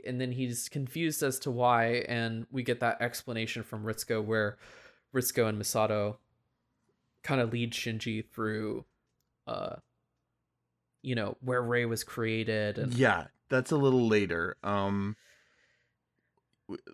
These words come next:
Speaker 2: l-, let's just quickly
Speaker 1: Yeah,
Speaker 2: go
Speaker 1: we'll,
Speaker 2: through the
Speaker 1: we'll
Speaker 2: re-
Speaker 1: put a, we'll, we'll put a capstone on that for now,
Speaker 2: Yeah,
Speaker 1: but
Speaker 2: we'll put a pin in that.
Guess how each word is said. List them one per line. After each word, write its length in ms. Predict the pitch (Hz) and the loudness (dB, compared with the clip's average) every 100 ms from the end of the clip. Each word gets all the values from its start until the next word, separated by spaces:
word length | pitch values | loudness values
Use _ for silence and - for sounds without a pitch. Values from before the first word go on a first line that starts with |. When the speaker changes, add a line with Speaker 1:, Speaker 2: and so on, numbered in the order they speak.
| - | -10
Speaker 2:
l-, 180 | - - | -10 -8
let's 140 | 110 | -8
just 260 | - 113 - | -4 -6 -6
quickly 340 | - 113 - | -6 -4 4
Speaker 1:
Yeah, 120 | 202 190 | 8 8
Speaker 2:
go 40 | |
Speaker 1:
we'll, 100 | 208 | 8
Speaker 2:
through 60 | 202 | 8
the 40 | |
Speaker 1:
we'll 80 | 226 | 6
Speaker 2:
re- 60 | - | 6
Speaker 1:
put 100 | 240 | 6
a, 120 | 226 - | 6 4
we'll, 220 | 190 - | 0 0
we'll 160 | 180 202 | 0 -2
put 180 | 190 190 | 0 -2
a 60 | |
capstone 680 | 160 - 143 - - 139 127 | -2 -2 -2 -2 -4 -2 0
on 120 | 120 117 | -2 -2
that 200 | 110 - | -4 -8
for 120 | 135 | -6
now, 300 | 117 113 110 | -4 -4 -2
Speaker 2:
Yeah, 140 | 113 | 2
Speaker 1:
but 40 | 107 | 2
Speaker 2:
we'll 80 | 107 | 4
put 120 | 123 | 2
a 60 | |
pin 320 | 120 - 127 107 | 0 0 2 2
in 140 | 98 | 2
that. 360 | 92 82 113 | 0 0 -2